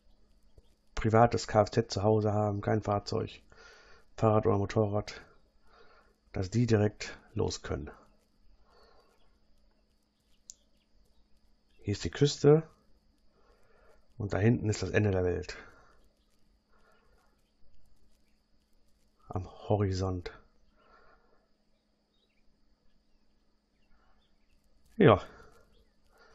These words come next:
Wir sind jetzt einmal um die Baustelle rumgelaufen. Wenn wir wieder vorne sind, ist Dominik schon fast fertig mit den kleinen Arbeiten. Beim nächsten Mal werden wir wieder selbst etwas machen oder mehr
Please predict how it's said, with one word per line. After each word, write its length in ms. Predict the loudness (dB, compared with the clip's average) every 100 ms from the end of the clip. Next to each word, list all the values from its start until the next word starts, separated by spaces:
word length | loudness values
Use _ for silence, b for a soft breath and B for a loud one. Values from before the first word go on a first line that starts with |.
| b b b _ _ _ _
Wir 100 | -2
sind 100 | 0
jetzt 140 | 2 4
einmal 220 | 4 4
um 120 | 2
die 140 | 2
Baustelle 400 | 4 4 6 2
rumgelaufen. 640 | 4 4 6 6 4 0 -4 b b -20 _ _ b b b b b b _ _ _ _ _ _ -20 _ -4
Wenn 160 | 2
wir 80 | 4
wieder 140 | 4 2
vorne 340 | 4 4 6
sind, 200 | 4 2
ist 220 | -4 -10 -16 -10
Dominik 300 | 2 4 6
schon 140 | 4 2
fast 180 | 2 2
fertig 240 | 2 2
mit 100 | -2
den 80 | -2
kleinen 300 | -2 0 0
Arbeiten. 480 | 2 0 0 -6 -8 -20 b b b b b -6
Beim 140 | -2
nächsten 280 | 2 2 4
Mal 120 | 4
werden 180 | 6 6
wir 80 | 6
wieder 180 | 4 0
selbst 400 | 2 2 2 -2
etwas 260 | 0 2
machen 360 | 4 4 4 0 -4
oder 180 | -4
mehr 380 | 2 6 6 6